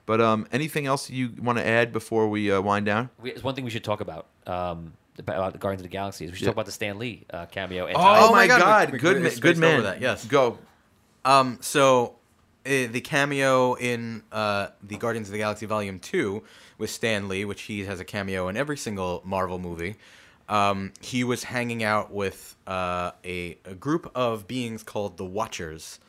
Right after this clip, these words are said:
Speaker 3: Um, and they basically just watch the entire universe and know what has happened and what will happen and all this kind of stuff.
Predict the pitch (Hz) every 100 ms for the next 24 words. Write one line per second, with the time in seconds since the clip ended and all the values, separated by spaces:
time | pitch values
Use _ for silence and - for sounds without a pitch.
0 | _ - - _ - 95 92 - 98 98
1 | 98 98 - 98 98 95 104 92 90 -
2 | 92 - 90 90 - - 95 90 95 87
3 | 90 90 85 85 - - - - 101 87
4 | 92 95 90 90 - - _ 120 127 127
5 | 117 113 120 107 101 95 107 101 104 98
6 | 98 92 92 90 87 101 92 - 92 87